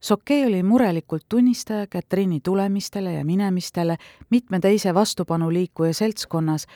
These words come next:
ning tunnistas hiljem mälestuste raamatus, et oli ärevil, kuidas ta peaks selgitama seda Gestapole, kui nad peaksid teda kunagi küsitlema. Õele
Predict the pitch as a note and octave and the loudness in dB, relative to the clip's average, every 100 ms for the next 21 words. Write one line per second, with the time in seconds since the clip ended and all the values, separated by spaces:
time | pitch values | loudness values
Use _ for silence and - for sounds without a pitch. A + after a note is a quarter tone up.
0 | - _ _ F3+ F3+ - C#4 B3+ - E3+ | -20 _ _ -6 -4 0 2 2 0 -4
1 | - A#3+ F3 D#3+ A3 A3 - E3 - E3+ | -2 0 0 0 0 -2 -4 -12 -6 -2
2 | F3+ F3+ D#3+ - D#3+ - - _ _ _ | 0 0 -4 -6 -8 -10 -20 _ _ _
3 | F#3 B3 A3+ G#3 A3+ C#3+ B2+ C3+ - _ | -2 2 4 4 2 0 -4 -8 -12 _
4 | _ _ _ - C4 - E3 A3 A#3 - | _ _ _ -4 -4 -4 -2 2 2 2
5 | - G3+ A3 A#3 - F#3+ F3 E3+ E3 - | -2 -2 -2 -6 -6 -4 -4 -4 -6 -6
6 | D#3+ - G#3 - E3 D#3 D#3 E3 D#3+ D#3 | -8 -2 -2 -2 -4 -4 -4 -4 -4 -6
7 | - F3+ D#3+ - D3+ - E3 D#3 E3+ D#3+ | -4 -2 -2 -6 -12 -8 -8 -6 -4 -4
8 | D3 D#3 E3+ - A#2+ - C3 C3 - _ | -6 -8 -6 -6 -10 -10 -8 -8 -12 _
9 | _ _ _ _ _ _ _ _ _ _ | _ _ _ _ _ _ _ _ _ _
10 | _ _ _ - A#3 C#4+ B3 G#3 | _ _ _ 2 4 6 4 2